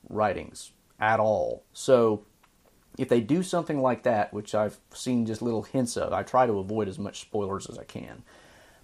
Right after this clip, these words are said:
If they do something like that, I'm gonna be really, really down on that part of the story, because that to me just is lore breaking in a significant way. So I'm gonna be looking for things that, while they don't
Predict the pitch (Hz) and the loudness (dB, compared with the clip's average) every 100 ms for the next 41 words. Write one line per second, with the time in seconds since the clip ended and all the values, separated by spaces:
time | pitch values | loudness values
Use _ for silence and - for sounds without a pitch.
0 | _ 139 156 180 208 202 175 170 160 160 | _ 2 4 4 4 2 2 2 2 4
1 | 156 - 123 120 117 113 110 110 - _ | 2 4 0 2 2 2 0 -2 -10 _
2 | _ _ _ _ 131 135 147 160 151 143 | _ _ _ _ -4 -2 2 4 6 6
3 | 127 131 135 131 123 110 120 117 113 107 | 4 4 8 8 6 4 2 2 2 0
4 | 104 107 107 - _ - - _ - 113 | 0 0 0 -2 _ -20 -20 _ 0 2
5 | 101 95 - 120 98 90 110 110 101 95 | 2 -4 -2 0 0 -4 -6 -4 -2 -4
6 | - - _ _ _ _ _ _ 117 151 | -12 -20 _ _ _ _ _ _ 4 4
7 | - 151 135 131 120 117 110 - 110 95 | 4 2 2 2 2 0 -2 -4 -6 -8
8 | - - 113 120 123 110 113 104 110 107 | -12 -8 2 6 8 6 4 0 -2 -6
9 | 101 - 104 101 - - - 101 57 50 | -6 -8 -8 -8 -10 -12 -6 -4 -4 -8
10 | - - _ _ _ _ _ _ _ _ | -18 -20 _ _ _ _ _ _ _ _
11 | _ _ - - 139 123 117 - 131 127 | _ _ -12 4 8 8 6 2 0 2
12 | 131 135 131 143 139 123 127 - 143 135 | 4 6 6 4 2 -2 -2 2 2 2
13 | 123 123 110 123 123 123 117 139 143 | 2 0 4 6 6 4 4 4 4